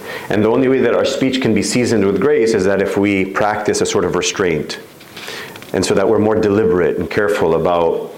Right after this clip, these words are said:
what we say, right? And <clears throat> in reality, then, we can see that we, we somehow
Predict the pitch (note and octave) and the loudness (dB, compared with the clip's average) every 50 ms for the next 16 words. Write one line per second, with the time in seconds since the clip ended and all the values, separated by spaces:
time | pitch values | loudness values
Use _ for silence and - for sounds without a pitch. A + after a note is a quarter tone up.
0 | - - - - F#2+ F#2+ E2 D#2+ G2 F#2 - - F2+ D#2+ D2+ C#2+ C#2 - - - | -16 -18 -4 -2 0 0 2 0 -2 -2 0 0 0 2 2 0 -2 -4 -8 -12
1 | - - - - - - - - - - - - - - - - - - - - | -18 -20 -20 -20 -20 -20 -20 -20 -20 -20 -20 -20 -20 -20 -20 -20 -20 -20 -14 -12
2 | F#2 F#2+ G2 - - - - - - - - - - - - G#2 G#2+ G#2 G#2 G2 | -10 -10 -10 -12 -16 -18 -18 -16 -14 -14 -14 -16 -10 -6 -4 -2 0 0 0 0
3 | G2+ G2+ - - - - A2 G2 G2 F#2 G2 - - - - - - - A#2 A2 | 0 -2 -4 -6 -4 -2 -2 0 -2 -2 -4 -8 -12 -14 -14 -14 -6 -2 0 2
4 | G#2+ A2 A#2 B2+ D#3 D#3 B2+ A#2+ A2+ A2 G#2+ G#2 G2+ F#2+ F#2+ G2 - - - - | 2 2 2 2 0 0 0 0 2 0 0 0 0 0 0 -2 -4 -8 -12 -14
5 | - - - - - - - - - - - G#3 G#3 - G#3 - - A#2 A#2+ A2 | -18 -20 -20 -20 -20 -20 -20 -18 -12 -4 -2 0 0 0 0 0 2 0 2 2
6 | G#2+ G#2 - G#2+ A2 G#2+ G#2 G#2 G2+ A2 G#2 G2+ - - B2 A#2+ A#2 A#2 A2+ A#2 | 2 2 2 2 2 2 2 2 2 0 0 0 0 0 0 2 2 2 2 2
7 | A#2+ A2+ G#2+ G#2 G#2 G2 - - G2+ | 0 0 2 2 2 0 0 -4 -6